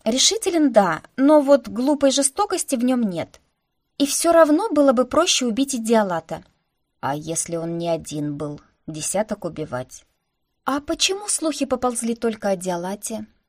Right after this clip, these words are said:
Потому что он самый заметный, или остальные оказались умнее и не подставились в момент появления короля. Мы сейчас точно не узнаем. Рошер махнул рукой. Может, Диалатом просто прикрыли эту ситуацию?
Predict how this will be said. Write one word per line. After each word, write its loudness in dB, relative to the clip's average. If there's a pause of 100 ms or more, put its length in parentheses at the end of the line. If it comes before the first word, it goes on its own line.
(420)
Потому -8
что -6
он -4
самый -6
заметный, -4 (220)
или -4
остальные -2
оказались -6
умнее -6
и -10
не -6
подставились -6
в -14
момент -6
появления -8
короля. -10 (360)
Мы 2
сейчас -4
точно -8
не -6
узнаем. -10 (320)
Рошер -2
махнул -6
рукой. -10 (520)
Может, -6
Диалатом 0
просто -6
прикрыли -4
эту -6
ситуацию? -4